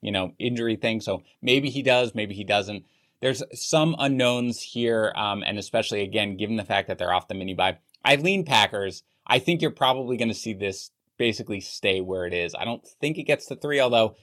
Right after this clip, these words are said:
admittedly I do see a three out there at Fox Bet, but I think for the most part, books are three and a half. I think that's the right line. I think it's gonna stay there.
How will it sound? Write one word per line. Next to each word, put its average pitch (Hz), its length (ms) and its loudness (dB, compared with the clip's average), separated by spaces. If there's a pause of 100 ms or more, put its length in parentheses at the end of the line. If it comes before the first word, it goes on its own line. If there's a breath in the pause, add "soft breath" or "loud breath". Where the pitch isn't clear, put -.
admittedly 117 460 2
I 107 60 6
do 107 140 0
see 101 180 -2
a 95 60 0
three 98 200 0
out 87 120 4
there 85 160 -2
at 92 240 -2
Fox - 260 -4
Bet, 98 220 -2
but 101 100 2
I 98 80 4
think 110 240 -4
for 110 80 -6
the 104 80 -4
most 101 280 -2
part, 98 280 0 (220)
books 123 180 0
are 113 140 0
three 107 180 -4
and 98 80 -4
a 95 60 -8
half. 95 260 0 (240)
I 98 80 -4
think 120 220 -2
that's 107 180 2
the 107 100 -6
right 95 220 0
line. 90 300 -2
I 92 100 -12
think 104 200 -8
it's 95 120 -10
gonna 98 160 -10
stay 92 200 -4
there. 92 200 0